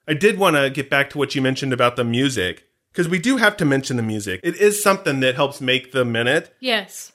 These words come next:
Speaker 1: I must say that music in general, though, when it comes to this, is not my expertise, so I always tread lightly when attempting to discuss the music in these minutes.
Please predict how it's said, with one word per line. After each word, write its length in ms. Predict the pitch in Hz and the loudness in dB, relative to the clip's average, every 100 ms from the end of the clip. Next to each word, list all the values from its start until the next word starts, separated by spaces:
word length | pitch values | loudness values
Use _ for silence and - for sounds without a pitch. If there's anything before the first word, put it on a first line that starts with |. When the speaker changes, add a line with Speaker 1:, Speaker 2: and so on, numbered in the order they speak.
| - | -2
Speaker 1:
I 40 | |
must 300 | 160 226 240 | 4 4 4
say 140 | 226 214 | 4 6
that 180 | 185 165 | 6 4
music 380 | 175 175 185 | 2 4 4
in 160 | 175 143 | 4 4
general, 400 | 139 143 156 165 | 4 4 4 4
though, 160 | 165 170 | 4 4
when 100 | 147 | 2
it 80 | |
comes 220 | - 147 151 | -2 -4 -2
to 80 | |
this, 100 | 160 | -2
is 160 | 185 127 | -2 0
not 180 | 156 156 | 0 2
my 160 | 151 | 2
expertise, 520 | 151 - 143 - 160 - | 0 -2 -12 -8 -6 0
so 140 | 160 | 0
I 40 | |
always 300 | 165 233 311 | 0 2 0
tread 320 | - 254 190 139 | 2 0 0 0
lightly 340 | 135 170 185 | 2 2 0
when 140 | 185 | 0
attempting 420 | - - 151 156 156 | -2 -2 -4 -2 -4
to 100 | 156 | -2
discuss 560 | 127 - - 131 143 | -6 -6 -2 -2 -2
the 120 | - | -6
music 420 | 135 120 123 151 180 | -6 -6 -4 -4 -4
in 120 | 151 | -4
these 360 | 151 156 - | -4 -6 -14
minutes. 540 | 139 135 151 175 - | -8 -4 -4 -4 -8